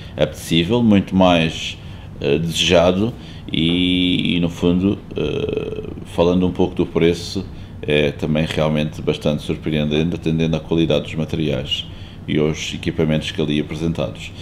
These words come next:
Este modelo que nós temos, eh, cá em Portugal, que já o recebemos, tem como extra,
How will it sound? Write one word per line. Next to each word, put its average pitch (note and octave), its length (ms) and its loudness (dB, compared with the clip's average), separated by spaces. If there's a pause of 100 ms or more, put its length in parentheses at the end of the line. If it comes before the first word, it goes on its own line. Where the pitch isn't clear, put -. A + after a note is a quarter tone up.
(280)
Este G3 260 4
modelo G#2 300 8
que - 80 -4
nós G#2 160 2
temos, - 540 0
eh, G2+ 500 4 (1500)
cá G2+ 120 4
em G2+ 60 8
Portugal, D2+ 420 4
que - 100 -8
já - 100 8
o - 60 6
recebemos, - 640 -2 (560)
tem F#2+ 200 6
como G2 400 6
extra, D2+ 520 4